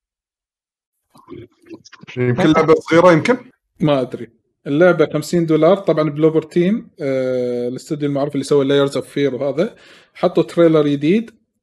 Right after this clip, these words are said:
Speaker 2: راح تنزل لونش على الإكس بوكس سيريس إكس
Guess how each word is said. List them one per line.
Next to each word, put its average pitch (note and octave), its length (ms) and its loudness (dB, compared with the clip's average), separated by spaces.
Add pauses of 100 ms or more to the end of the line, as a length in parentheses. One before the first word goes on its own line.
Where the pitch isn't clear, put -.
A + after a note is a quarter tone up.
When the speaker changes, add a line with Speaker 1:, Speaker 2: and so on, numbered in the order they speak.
Speaker 2:
راح C#3 120 -6
تنزل D#3+ 380 -2
لونش D3 400 -4
على C3+ 100 -6
الإكس C#3+ 300 -8
بوكس - 260 -8
سيريس C#3+ 360 -4
إكس - 440 -10